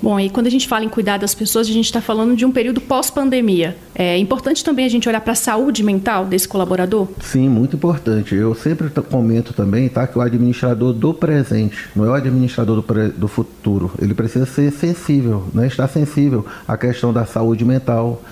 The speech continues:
Speaker 2: da inteligência emocional, do clima organizacional. Como você bem mencionou, a gente tá num período pós-pandêmico. Então, o que é que ocorre?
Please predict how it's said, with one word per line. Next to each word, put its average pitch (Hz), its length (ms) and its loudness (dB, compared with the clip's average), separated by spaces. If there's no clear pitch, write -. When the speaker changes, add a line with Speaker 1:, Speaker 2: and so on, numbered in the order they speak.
Speaker 2:
da 120 160 0
inteligência 127 800 2
emocional, 113 840 2
do 151 120 2
clima 151 380 2
organizacional. 117 880 2
Como 127 180 2
você 135 140 -2
bem 139 160 2
mencionou, 147 400 2
a 139 60 2
gente 135 160 -2
tá 143 100 2
num 139 100 2
período 135 320 0
pós-pandêmico. 143 800 0
Então, 127 320 2
o 143 60 2
que 147 120 -2
é 147 40 -2
que 151 100 -6
ocorre? 120 640 0